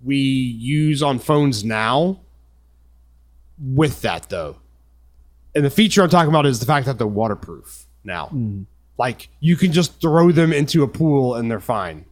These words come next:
Speaker 1: Don't, don't quote me on that, though. Don't throw your phones in pools.
Speaker 2: <laughs> Yeah, but, but, but if you crack it open to do a self-repair, you've voided the waterproof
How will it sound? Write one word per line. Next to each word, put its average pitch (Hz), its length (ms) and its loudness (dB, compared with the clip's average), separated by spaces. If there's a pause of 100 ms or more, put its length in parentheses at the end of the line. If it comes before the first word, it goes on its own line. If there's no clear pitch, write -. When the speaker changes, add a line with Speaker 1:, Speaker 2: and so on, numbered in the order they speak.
(1200)
Speaker 1:
Don't, 127 320 -4
don't 120 180 -2
quote 113 180 -4
me 107 80 -2
on 95 120 -4
that, 90 160 -8
though. 85 220 -8 (100)
Don't 123 260 -2
throw 131 120 0
your 117 160 0
phones 113 360 -2
in 98 80 -6
pools. 98 580 -4
Speaker 2:
<laughs> - 60 -20 (320)
Yeah, 190 200 2
but, 165 200 0
but, 165 300 0
but 151 200 -4
if 156 160 -2
you 170 100 0
crack 165 300 -2
it 135 80 -2
open 147 340 0
to 127 120 -4
do 131 400 0
a - 80 -10
self-repair, 127 920 -2 (500)
you've 139 680 -2 (120)
voided 147 680 0
the 131 220 0 (100)
waterproof 120 720 -4